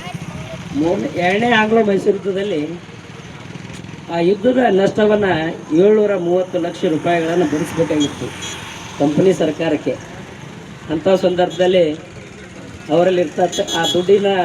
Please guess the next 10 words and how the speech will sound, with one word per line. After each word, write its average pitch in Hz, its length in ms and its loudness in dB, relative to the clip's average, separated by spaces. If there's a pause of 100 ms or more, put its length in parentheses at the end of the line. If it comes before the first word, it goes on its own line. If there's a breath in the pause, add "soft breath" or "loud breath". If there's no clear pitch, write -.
(300)
ಅಭಾವದಿಂದ 180 460 2 (500)
ಟಿಪ್ಪು 165 220 0
ಸುಲ್ತಾನ್ರವರು 156 800 0 (560)
ಹೇಗಾದ್ರೂ 247 420 4
ಮಾಡಿ 233 400 2
ಬ್ರಿಟಿಷರನ್ನ 214 720 2
ಏನಪ್ಪ 190 240 -2
ಅಂದ್ರೆ 185 260 0
ಈ 175 200 -2
ದೇಶದಿಂದ 175 460 0